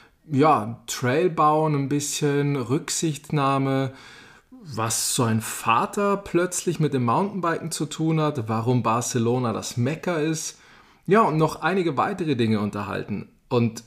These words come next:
wir bleiben auch im Münchner Umland und haben dazu heute den Starnberger Tobias Engelmann eingeladen. Seines Zeichen Dirtjumper, Allrounder.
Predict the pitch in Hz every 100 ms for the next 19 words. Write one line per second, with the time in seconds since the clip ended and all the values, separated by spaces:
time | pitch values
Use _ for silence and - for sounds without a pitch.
0 | - 113 101 98 135 135 107 113 113 120
1 | - 107 117 127 127 151 175 - _ _
2 | _ _ _ - 113 104 104 104 98 95
3 | - 117 113 113 131 131 - - - -
4 | 113 110 - 113 101 123 127 131 135 131
5 | 127 - _ _ - 123 104 117 120 131
6 | - - _ _ 143 202 156 107 98 104
7 | 101 92 90 - - _ _ - - 107
8 | 117 110 - 110 110 117 113 - _ 127
9 | 113 131 - 135 131 139 135 - - _
10 | - 123 127 123 120 127 131 131 127